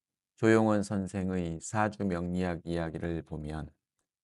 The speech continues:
구십사 페이지에서 백십오 페이지까지 동의 수세보원의 주석서를 집필한 저명한 한의사로 세상에 널리 알려진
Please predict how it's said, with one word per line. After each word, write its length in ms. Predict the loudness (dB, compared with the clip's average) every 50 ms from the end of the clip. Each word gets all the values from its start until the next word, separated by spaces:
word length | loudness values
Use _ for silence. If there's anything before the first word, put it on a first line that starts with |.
| _ _ _ _ _ _ _ _ _ _
구십사 600 | -10 -6 -4 -4 -4 -2 0 2 2 2 2 2
페이지에서 880 | 0 2 2 2 2 0 0 0 0 0 -2 -4 -4 -4 -4 -4 -6 _
백십오 960 | -8 -8 -8 -8 -8 -10 -8 -4 -4 -4 -4 -4 -8 _ _ -2 -2 -2 -2 _
페이지까지 920 | -2 -2 0 0 -2 -6 -10 _ -10 -10 -8 -8 -10 -10 -10 -10 -12 -14 -18 _ _ _ _ _ _ _ _ _ _ _ _
동의 520 | _ -2 2 4 4 6 6 6 4 2 0
수세보원의 1000 | -2 -6 -8 -4 0 2 2 2 2 0 -2 -2 0 0 0 0 -2 -2 -4 -6
주석서를 720 | -8 -8 -6 -4 -4 -4 -4 -6 -6 -4 -4 -4 -4 -6
집필한 560 | -10 -16 _ _ -10 -6 -6 -4 -6 -6 -8 -12 -16 _ _ _ _ _ _ _ _ _ _ _ _ _ -8
저명한 680 | -2 0 2 4 4 4 4 4 2 2 0 0 -2
한의사로 680 | -4 -4 -2 -2 -2 -2 -2 -2 -4 -4 -4 -4 -6 -6
세상에 560 | -8 -4 -4 -2 -2 -2 -2 -2 -2 -2 -4
널리 580 | -4 -4 -2 -2 -2 0 0 0 0 0 -2 -2
알려진 540 | -4 -6 -6 -8 -10 -10 -10 -10 -10 -10